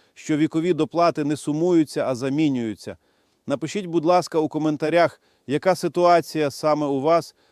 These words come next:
Це допоможе нам краще зрозуміти загальну картину і, можливо, навіть стати каталізатором для подальших обговорень та змін у пенсійному законодавстві.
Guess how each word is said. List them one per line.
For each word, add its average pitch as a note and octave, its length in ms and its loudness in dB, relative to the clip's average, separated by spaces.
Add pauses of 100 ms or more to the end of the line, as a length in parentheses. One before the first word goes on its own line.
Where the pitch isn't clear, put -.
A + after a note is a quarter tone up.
(120)
Це E3+ 180 -2
допоможе D#3 640 -2
нам C3 220 -4
краще C#3+ 560 -2
зрозуміти C#3 760 -2
загальну C3 520 -2
картину C3+ 680 -2 (360)
і, D#3+ 120 2
можливо, E3 440 0
навіть D#3 300 0
стати D#3+ 460 0
каталізатором C3+ 960 -2
для B2 220 -2
подальших C3+ 680 -2
обговорень B2+ 680 -2 (280)
та C3 140 -2
змін C#3+ 440 0
у C3+ 120 -4
пенсійному B2 720 -4
законодавстві. A#2 880 -4